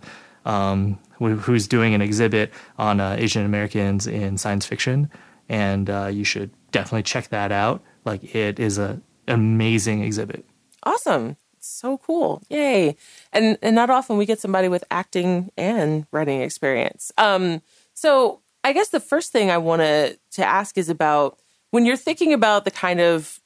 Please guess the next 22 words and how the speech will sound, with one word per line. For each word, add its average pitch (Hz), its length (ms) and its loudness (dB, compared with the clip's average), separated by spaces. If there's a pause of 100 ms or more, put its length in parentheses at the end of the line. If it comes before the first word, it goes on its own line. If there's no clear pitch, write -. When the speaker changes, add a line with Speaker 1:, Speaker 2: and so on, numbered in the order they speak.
Speaker 2:
Chinese 175 360 -2
American 160 380 0
characters 147 520 -2
that 139 280 2 (180)
you, 156 460 -2
you 160 160 -6
do 160 140 0
see 156 220 -2
in 143 120 0
media, 131 340 2
whether 147 320 2
that's, 135 460 0
like, 139 180 -2
film 247 260 2
media 202 340 4
or 139 120 2
even, 151 520 2 (380)
um, 147 400 0
books. - 520 -2
First 311 200 0
of 226 60 -2
all, 143 360 2